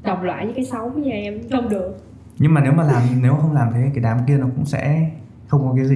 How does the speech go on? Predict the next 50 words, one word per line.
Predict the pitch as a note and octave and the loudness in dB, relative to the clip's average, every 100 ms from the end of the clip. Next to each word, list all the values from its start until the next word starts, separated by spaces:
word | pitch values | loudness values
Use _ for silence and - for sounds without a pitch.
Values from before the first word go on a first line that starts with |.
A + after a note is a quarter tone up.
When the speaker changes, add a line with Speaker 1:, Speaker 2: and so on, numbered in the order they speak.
| G2 | 0
Speaker 2:
để | F#2 | 0
đi | A2+ B2 | 2 4
hết. | C3 D3 D3 - - - | 2 0 -2 -12 -20 -4
Speaker 1:
Vậy | G#3 | 0
thì | G3 F#3+ | 0 0
các | C4 G#3 | -4 -4
bạn | F#3+ | -6
nên | A3 G#3+ | -6 -2
nghe | G#3+ G3+ G3 | -2 -4 -6
tập | G3 - | -10 -8
podcast | C4 - B3+ - | -8 -6 -6 -4
của | G3 - | -6 -2
Chí | A3+ C4+ | 0 0
để | C4+ - | -2 -4
biết | C4 - | -6 -6
cách | D4+ - | -8 -4
tìm | G#3 G3 | -4 -2
intern | G#3+ A3 A3+ A3+ A3 A3 | -4 -4 -2 -2 -2 -2
nha. | A3+ A#3 B3 C4 C4 G#3+ - - - - - A#3 | 0 2 4 4 4 0 -6 -12 -16 -20 -10 -2
Tập | G#3 - - | -2 -2 -2
podcast | D4+ D#4 D4+ C#4 C#4+ | -2 0 0 0 0
về | A3 | 0
supply | G#3+ G3+ A#3 C4 | 0 0 0 0
chain | A#3 | 0
để | A3+ C4 | 0 0
tìm | A#3 | 0
intern | G#3+ A#3+ C4 A#3+ A#3 | 2 0 0 0 0
nha, | A3+ | 0
rất | A#3+ C#4 | 0 0
là | |
hay. | A3+ A3+ G#3+ G#3 G#3 - - - - - | -2 -2 -2 -2 -4 -12 -18 -18 -14 -6
Ok, | B3 B3 C4 B3 B3 B3 | -2 2 4 4 4 4
bây | |
giờ | A#3+ A#3 | 4 4
câu | B3+ | 4
hỏi | C#4+ | 2
tiếp | D4 | 2
theo | D4 C4 B3 | 2 4 2
là, | A3+ G3+ F3 - - - | 2 0 -2 -6 -10 -4
um, | A3+ A3+ A3+ A3 | -2 0 -2 -2
theo | C#4+ C4+ | 2 2
như | B3+ | 2
chị | - G3+ | 2 0
thấy, | A#3+ D4 E4 C4+ | 0 -2 -4 0
như, | C4+ C#4 C#4 | 0 0 0
um, | B3 A#3+ A#3 A3+ A3+ - - - | 0 0 0 0 -2 -6 -14 -2
theo | C#4+ | 0
chị | A3 | 2
thấy | B3 C#4 | 0 0
nha, | E4 B3+ A#3 | 0 -2 -4